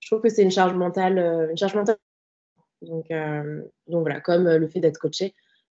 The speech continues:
Euh, aujourd'hui, euh, avec l'expérience que j'ai accumulée, je serais capable de me coacher toute seule, mais je ne le fais pas parce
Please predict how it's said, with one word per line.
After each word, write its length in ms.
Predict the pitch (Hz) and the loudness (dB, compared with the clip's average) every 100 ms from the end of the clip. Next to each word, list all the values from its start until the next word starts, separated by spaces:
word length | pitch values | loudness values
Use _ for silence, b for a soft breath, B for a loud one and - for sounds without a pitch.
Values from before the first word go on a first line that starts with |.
| 160 | -6
Euh, 580 | 160 151 151 143 107 - | -4 -4 -4 -4 -8 -8
aujourd'hui, 600 | 160 156 147 151 180 185 | -6 -4 -6 -4 -2 0
euh, 360 | 170 156 151 147 | 0 0 -2 -2
avec 260 | - 160 160 | 0 0 2
l'expérience 420 | 165 - 170 185 | -2 -2 0 0
que 100 | 190 | 0
j'ai 100 | 175 | 2
accumulée, 480 | 160 156 170 170 214 | 2 0 -2 2 2
je 100 | 180 | 2
serais 220 | - 160 | -4 -6
capable 380 | 165 165 196 190 | -2 0 0 -2
de 60 | 175 | -2
me 120 | 165 | -2
coacher 320 | 165 160 165 | -2 -4 -6
toute 200 | 156 160 | -8 -8
seule, 280 | - 220 220 - _ _ - | 0 2 2 -4 _ _ -2
mais 280 | 185 202 220 | 8 10 10
je 120 | 208 | 8
ne 80 | 180 | 6
le 100 | 170 | 4
fais 140 | 160 | 2
pas 160 | 202 208 | 0 0
parce 300 | 175 151 | -2 -6